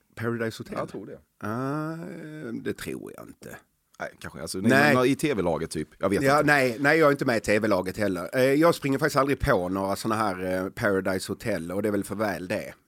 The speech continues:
Speaker 1: Ehm,
Speaker 2: Rakar du bröstet?
Speaker 1: jag ra-, rakar i-, eh, f-,
Speaker 2: Ja, det har
Speaker 1: jag
Speaker 2: du
Speaker 1: har
Speaker 2: gjort.
Speaker 1: faktiskt gjort det. Jag, men jag har
Speaker 2: <laughs>
Speaker 1: faktiskt gjort det en gång.
Speaker 2: Ja.
Speaker 1: Ehm, men det kliar så mycket. Och jag kände, jag vill bara se hur det var. Det var ju faktiskt snyggare.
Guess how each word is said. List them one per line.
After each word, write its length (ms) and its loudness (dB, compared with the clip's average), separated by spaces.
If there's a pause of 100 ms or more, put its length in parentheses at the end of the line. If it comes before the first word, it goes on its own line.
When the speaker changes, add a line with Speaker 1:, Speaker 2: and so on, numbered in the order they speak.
Speaker 1:
Ehm, 320 -2
Speaker 2:
Rakar 240 6
du 60 6
bröstet? 480 -4 (180)
Speaker 1:
jag 160 2
ra-, 140 2 (140)
rakar 280 0
i-, 220 -2
eh, 80 -4 (400)
f-, 140 -16
Speaker 2:
Ja, 0 - (680)
det 60 -8
har 100 -6
Speaker 1:
jag 80 -2
Speaker 2:
du 80 4
Speaker 1:
har 60 4
Speaker 2:
gjort. 100 4
Speaker 1:
faktiskt 320 0 (100)
gjort 100 2
det. 60 0
Jag, 300 2
men 120 4
jag 60 6
har 100 2
Speaker 2:
<laughs> 100 0
Speaker 1:
faktiskt 220 -4
gjort 260 -2
det 80 2 (140)
en 140 2
gång. 400 -2 (260)
Speaker 2:
Ja. 200 -8 (120)
Speaker 1:
Ehm, 640 0
men 160 -2
det 60 0
kliar 540 -2
så 140 -4
mycket. 520 -6 (460)
Och 280 -4
jag 240 2
kände, 320 0
jag 260 0
vill 160 -4
bara 120 0
se 300 -2
hur 80 0
det 80 0
var. 180 2
Det 100 2
var 160 4
ju 60 -2
faktiskt 340 -6
snyggare. 680 -2